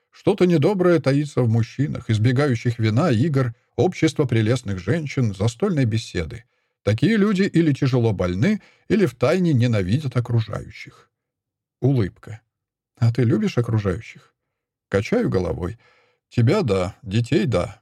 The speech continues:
империю и народ наш, насколько вообще это возможно любить, а абстрактные величины, да. Но остальных... Вспомнился старый анекдот. «Диви, ты любишь помидор?» Ответ: «Кющать, да, а так нет».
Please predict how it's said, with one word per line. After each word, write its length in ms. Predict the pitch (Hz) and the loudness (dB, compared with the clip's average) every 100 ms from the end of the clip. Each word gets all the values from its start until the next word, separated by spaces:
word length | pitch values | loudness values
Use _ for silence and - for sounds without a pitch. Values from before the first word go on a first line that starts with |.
| _ - | _ -2
империю 440 | 127 131 185 185 | 0 4 4 4
и 40 | |
народ 360 | 127 104 139 190 | 4 2 0 0
наш, 300 | 147 135 - | -2 -2 -4
насколько 460 | 107 123 175 180 131 | -4 -2 0 0 2
вообще 300 | 120 - 120 | 0 0 -2
это 100 | 107 | 0
возможно 460 | 104 98 156 123 | -2 0 0 0
любить, 420 | 101 92 139 147 107 | -2 0 -2 -2 -2
а 120 | 101 | -2
абстрактные 580 | - - 120 110 98 92 | -4 -2 -2 -2 -6 -4
величины, 840 | 95 95 101 - 208 180 - - _ _ | -2 -2 -2 -2 0 0 -4 -10 _ _
да. 380 | - 101 87 - _ _ _ _ _ - | -2 -2 -2 -8 _ _ _ _ _ -2
Но 300 | 110 123 123 | 2 2 2
остальных... 640 | 123 131 120 131 180 - _ _ _ _ _ _ _ | 0 2 2 2 0 -4 _ _ _ _ _ _ _
Вспомнился 540 | - 214 165 139 123 | -4 0 2 2 0
старый 260 | - 92 107 | 0 0 2
анекдот. 540 | 110 123 98 73 _ _ _ _ | 2 0 0 -6 _ _ _ _
«Диви, 380 | - 107 185 95 | -2 0 2 0
ты 120 | - | 0
любишь 320 | 147 247 180 - | 0 2 0 0
помидор?» 540 | 117 107 90 - - _ - | -2 -2 -4 -8 -14 _ -4
Ответ: 440 | 107 104 95 - _ | -2 0 -2 -4 _
«Кющать, 440 | 226 254 - 92 | 0 0 -2 -4
да, 320 | 87 95 110 - | -2 -2 -4 -6
а 160 | - 127 | -2 0
так 320 | 208 240 - | 0 -2 -2
нет». 340 | 104 - - | -6 -6 -14